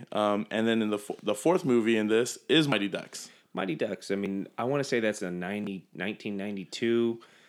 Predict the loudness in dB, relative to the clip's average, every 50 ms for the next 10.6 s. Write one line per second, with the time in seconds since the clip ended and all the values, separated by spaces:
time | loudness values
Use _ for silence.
0 | _ _ _ -6 -4 -2 -2 0 0 0 0 2 2 0 0 0 -2 -2 -4 -4
1 | -6 -4 -2 0 2 2 2 2 0 0 -2 -4 -6 -10 -10 -6 -4 -2 -2 -2
2 | -2 -4 -6 -10 -10 -14 -10 -4 -2 0 0 0 -2 -4 -6 -6 -4 -6 -6 -6
3 | -8 -4 0 0 2 2 2 2 0 0 0 0 -2 0 2 2 2 0 -2 -2
4 | -2 -2 -2 -2 -4 -6 -10 -10 -12 -14 -14 -14 -14 -10 _ -6 -4 -4 0 2
5 | 2 2 4 4 4 4 4 4 6 4 4 4 2 0 -2 -2 0 0 2 2
6 | 2 4 4 4 4 4 2 2 2 2 2 0 0 -2 -4 -4 -2 0 2 4
7 | 4 4 4 4 2 2 2 0 0 2 4 4 4 4 2 0 -2 -6 _ _
8 | _ _ _ _ _ -2 2 4 6 6 6 6 6 4 4 6 6 6 4 4
9 | 2 2 2 2 2 2 2 2 2 2 0 -2 -4 -2 -2 0 0 0 0 0
10 | 0 2 2 2 4 2 2 0 -2 -2 -4